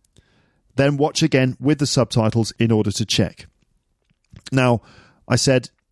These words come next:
watch a scene, try to explain what happened and what people said, then watch again with the subtitles in order to check.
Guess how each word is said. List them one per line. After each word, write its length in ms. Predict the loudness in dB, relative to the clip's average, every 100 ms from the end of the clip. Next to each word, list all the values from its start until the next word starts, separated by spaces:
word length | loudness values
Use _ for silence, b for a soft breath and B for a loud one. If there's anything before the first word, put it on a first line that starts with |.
| _
watch 260 | -2 -2 0
a 60 | 0
scene, 380 | 2 0 0
try 240 | -2 0 2
to 100 | 0
explain 540 | -4 -2 0 0 2
what 160 | 0 0
happened 480 | -2 0 -2 -4 _ _ 0
and 100 | 0
what 160 | 0
people 220 | -2 -2
said, 320 | 0 0 -2 -4
then 220 | -2 0
watch 260 | 0 0 -2
again 260 | 0 0
with 100 | 0
the 80 | -2
subtitles 640 | 0 0 0 -2 0 -2 0
in 100 | 0
order 180 | 0
to 140 | -2 -4
check. 300 | -2 -2